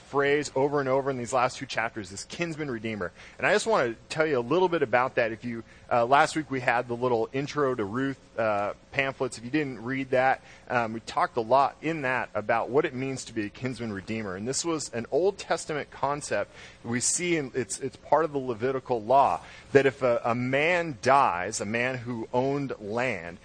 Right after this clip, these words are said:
if he dies and leaves only a wife, we talked about how in this day, uh, unmarried women had zero status in this culture, right? They weren't even really able to own land. Land was attributed to them,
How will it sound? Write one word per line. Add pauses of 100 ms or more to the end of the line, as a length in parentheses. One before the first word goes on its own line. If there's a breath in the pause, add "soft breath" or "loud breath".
(160 loud breath)
if
he
dies
and
leaves
only
a
wife,
we
talked
about
how
in
this
day, (360 loud breath)
uh, (200)
unmarried
women
had
zero
status
in
this
culture,
right? (280 loud breath)
They
weren't
even
really
able
to
own
land.
Land
was
attributed
to
them,